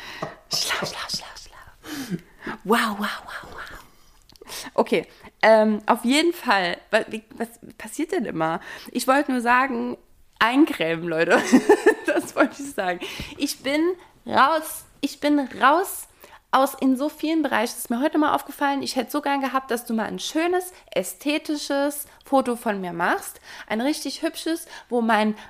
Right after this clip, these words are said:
mein Körper, meine Haare und mein Gesicht in Szene gesetzt sind und wo man mit einem schönen Hintergrund so ein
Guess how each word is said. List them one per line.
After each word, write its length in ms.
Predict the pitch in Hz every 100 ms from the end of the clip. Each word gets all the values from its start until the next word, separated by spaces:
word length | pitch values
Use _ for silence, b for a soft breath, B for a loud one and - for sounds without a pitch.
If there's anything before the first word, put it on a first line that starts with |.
| B
mein 180 | 190 196
Körper, 640 | - 294 294 311 277 285 B
meine 300 | - 208 208 254
Haare 440 | 254 262 262 302 B B
und 100 | 220
mein 160 | 202 196
Gesicht 580 | 202 269 285 - - - b b b
in 180 | 208 196
Szene 400 | - - 359 339
gesetzt 480 | 330 - 262 254 -
sind 300 | 254 247 247 B B -
und 240 | 226 226
wo 80 | 233
man 180 | 220 208
mit 160 | 208
einem 100 | 196
schönen 280 | 196 - 277
Hintergrund 680 | 262 247 233 233 - 233 226
so 100 | 196
ein 120 | 180